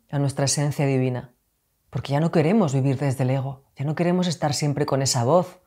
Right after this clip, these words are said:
que tú dices, "Entrego, entrego", pero el ego, "Total, total, pero ¿qué vas a entregar si los milagros no existen? ¿Pero cómo vas a resolver esto? ¿Pero ahora qué va a pasar? ¿Pero qué vas a hacer?". Y empezamos ahí en bucle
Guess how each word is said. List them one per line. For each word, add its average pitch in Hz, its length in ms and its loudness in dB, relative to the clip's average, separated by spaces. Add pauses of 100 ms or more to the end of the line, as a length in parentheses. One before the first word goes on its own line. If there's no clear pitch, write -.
(1400)
que 156 120 2
tú 147 140 0
dices, 156 260 2
"Entrego, 208 400 6
entrego", 196 400 6
pero 160 180 2
el 139 80 2
ego, 131 280 0
"Total, 120 260 -2
total, 123 260 -2
pero 127 160 -2
¿qué 135 80 -2
vas 131 200 0
a 135 40 0
entregar 127 500 2
si 131 220 -6 (120)
los 131 180 -4
milagros 131 400 2
no 131 80 0
existen? 139 520 -2
¿Pero 131 140 -4
cómo 131 180 0
vas 127 200 0
a 135 40 -2
resolver 127 460 -2
esto? 139 320 -4
¿Pero 131 140 -2
ahora 123 180 0
qué 135 80 -6
va 127 80 0
a 123 80 -4
pasar? 131 420 -4
¿Pero 135 160 -6
qué 135 100 -8
vas 131 200 -6
a 139 40 -6
hacer?". 131 280 -6
Y 135 40 -2
empezamos 139 440 -4
ahí 156 140 0
en 139 160 -2
bucle 165 440 -4